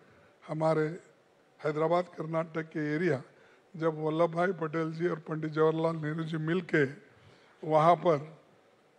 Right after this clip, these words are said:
एक पुलिस एक्शन, उन्होंने कहा मिलिट्री एक्शन बोलो, जनरल जे एन चौधरी थे, तो उनको भेज के वहाँ पर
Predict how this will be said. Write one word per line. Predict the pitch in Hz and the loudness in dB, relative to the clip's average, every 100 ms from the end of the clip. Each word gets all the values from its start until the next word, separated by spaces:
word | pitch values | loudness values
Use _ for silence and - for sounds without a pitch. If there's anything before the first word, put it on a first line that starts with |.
| _ - | _ -4
एक | 170 165 - - _ _ _ _ _ _ _ 190 | 0 0 -2 -20 _ _ _ _ _ _ _ -2
पुलिस | 190 180 247 | -2 0 -2
एक्शन, | 185 143 - 165 160 | -4 -4 -2 -2 -2
उन्होंने | 151 156 165 | -4 -4 -4
कहा | 156 151 | 0 -2
मिलिट्री | 160 156 151 165 | 0 -6 -2 0
एक्शन | 147 139 170 151 | 0 -2 -10 -8
बोलो, | 151 156 180 _ _ _ _ - | -8 -12 -14 _ _ _ _ -6
जनरल | 151 156 165 | -4 -2 -4
जे | 156 156 | -2 -2
एन | 156 | -2
चौधरी | 147 160 151 165 165 | -4 -4 -2 -2 -4
थे, | 156 156 - _ _ _ _ | -6 -10 -12 _ _ _ _
तो | 202 160 | -6 -4
उनको | 156 160 156 | -4 -6 -4
भेज | 147 156 143 | -2 -4 -6
के | 214 | -8
वहाँ | 151 147 143 | -6 -8 -8
पर | 160 156 151 | -4 -4 -6